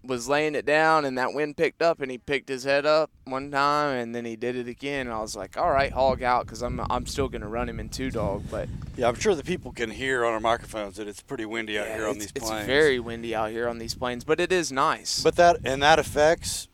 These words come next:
Speaker 2: Woods dogs more
Speaker 1: Right,
Speaker 2: than
Speaker 1: more
Speaker 2: pin
Speaker 1: s-,
Speaker 2: dogs.
Speaker 1: right.
Speaker 2: If they get, they get scent drifting off the back
Speaker 1: Right.
Speaker 2: pins, or sometimes during a bay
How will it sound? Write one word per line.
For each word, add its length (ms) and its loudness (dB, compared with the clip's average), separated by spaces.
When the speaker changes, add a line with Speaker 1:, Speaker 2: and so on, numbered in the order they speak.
Speaker 2:
Woods 320 -2
dogs 460 6
more 520 -4
Speaker 1:
Right, 300 0
Speaker 2:
than 140 -10
Speaker 1:
more 120 0
Speaker 2:
pin 100 2
Speaker 1:
s-, 60 -4
Speaker 2:
dogs. 320 2
Speaker 1:
right. 180 -2
Speaker 2:
If 100 -12
they 160 -2
get, 420 0
they 180 2
get 320 -4
scent 360 -4
drifting 300 -6
off 140 0
the 80 -10
back 340 6
Speaker 1:
Right. 200 0
Speaker 2:
pins, 400 -4
or 480 -4
sometimes 640 -4
during 180 0
a 60 -4
bay 500 2